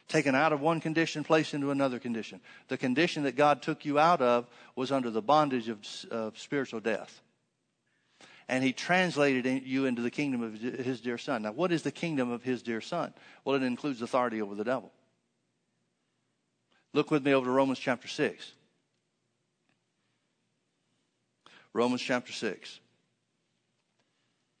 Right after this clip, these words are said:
Notice verse fourteen.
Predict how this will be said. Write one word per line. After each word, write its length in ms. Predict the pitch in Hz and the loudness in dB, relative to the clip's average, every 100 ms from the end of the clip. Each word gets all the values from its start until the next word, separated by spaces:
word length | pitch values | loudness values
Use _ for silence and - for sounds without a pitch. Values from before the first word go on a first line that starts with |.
| _ _ _ _ _ _ _ _ _ _ _ _ _ _ _ _ _ _ _ _ - | _ _ _ _ _ _ _ _ _ _ _ _ _ _ _ _ _ _ _ _ 0
Notice 240 | 165 220 | 2 2
verse 200 | 190 180 | 2 0
fourteen. 540 | - 156 - 147 95 | 0 -4 0 -2 -2